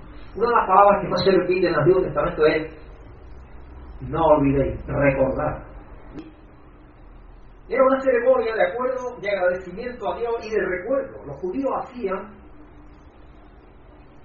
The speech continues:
eso una vez al año y que procedía del Antiguo Testamento. Cada día durante la fiesta judía de los tabernáculos, que más o menos se llevaba a cabo por este tiempo, los levitas, los levitas que eran los encargados en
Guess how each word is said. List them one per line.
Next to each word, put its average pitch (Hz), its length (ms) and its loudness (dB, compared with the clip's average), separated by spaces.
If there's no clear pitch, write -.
eso 240 280 2
una 202 160 2
vez 202 160 0
al 208 220 2
año 190 280 -6
y 196 100 -10
que 226 120 6
procedía 214 480 0
del 202 80 2
Antiguo 185 340 2
Testamento. 147 500 -6
Cada 269 300 4
día 262 280 4
durante 202 320 -2
la 202 180 -4
fiesta 247 320 -10
judía 214 260 -4
de 202 100 -2
los - 140 -6
tabernáculos, 185 800 -2
que 147 80 -14
más 147 120 2
o 143 40 0
menos 143 220 -2
se 143 80 -2
llevaba 135 280 4
a 131 80 0
cabo 139 260 4
por - 120 -6
este - 160 -10
tiempo, 160 360 -4
los 170 240 2
levitas, - 720 0
los 131 200 -4
levitas 190 300 -6
que 180 80 -10
eran 180 120 -6
los 180 100 0
encargados 175 380 -4
en 151 60 -8